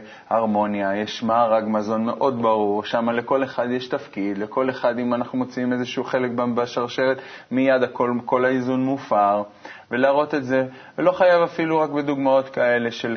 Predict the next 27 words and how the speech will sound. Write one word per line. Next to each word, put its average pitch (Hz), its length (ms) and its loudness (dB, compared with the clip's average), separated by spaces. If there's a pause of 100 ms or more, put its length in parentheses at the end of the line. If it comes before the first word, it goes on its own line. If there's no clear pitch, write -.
כל 131 220 2
הטבע, 101 420 0
אפשר 175 280 -2
אפילו 190 280 -2
בדוגמאות 170 500 0
קטנות, 147 360 -2
אפשר 131 180 -2
לעשות 127 320 -2
איזשהו 120 300 -6
משחק, 104 500 -2
כן? 131 200 -4
אם 117 100 -4
אנחנו 110 280 -6
עכשיו 110 220 -4
קונים 120 360 -4 (300)
או - 140 2 (160)
רוצים 120 300 -2
לבנות 117 460 -2
נגיד, 101 300 -6
אה, 101 420 -4
מאזניים, 107 680 -2 (200)
כן? 285 300 0
לוקחים, 180 440 -2
אה, 135 120 4 (360)
אה, 180 360 4
אבן, 180 380 6 (320)
בורג, 160 580 6